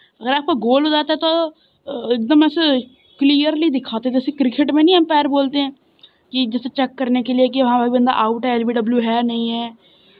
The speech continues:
तो वही चीज़ है इसमें। आप मान सकते हो कि भाई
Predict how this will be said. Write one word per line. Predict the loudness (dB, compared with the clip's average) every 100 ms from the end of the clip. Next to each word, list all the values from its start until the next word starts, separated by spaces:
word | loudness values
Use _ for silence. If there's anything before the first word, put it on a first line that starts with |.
| _
तो | -2 0 2
वही | 2 2
चीज़ | 0 -2 -2
है | -6
इसमें। | -6 -6
आप | -4 -6
मान | -8 -8
सकते | -12 _ -18
हो |
कि | -14
भाई | -14